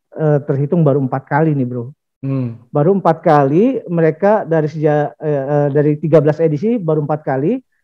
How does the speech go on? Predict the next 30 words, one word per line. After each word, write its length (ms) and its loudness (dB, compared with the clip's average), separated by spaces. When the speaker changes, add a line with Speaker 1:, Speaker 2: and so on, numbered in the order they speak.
Speaker 1:
tapi 400 0
secara, 760 4
eh, 360 -4
prestasi 520 -2
mereka 320 -2
juga, 320 0
eh, 400 -2
boleh 320 2
dibilang 480 -4
lebih 400 -2
berprestasi 720 -2
ya 80 0
kalau, 240 -4
kalau 180 -2
kita 160 -4
melihat 320 -2
dibandingkan 560 0
dengan, 320 0
eh, 640 -2
tim 160 2
Indonesia 800 0
untuk 320 -4
ajang 400 0
di 80 -8
Piala 320 -4
Asia. 400 0
Speaker 2:
Hmm. 160 -2
Speaker 1:
Mereka 240 2
pernah 240 4
mencapai 640 2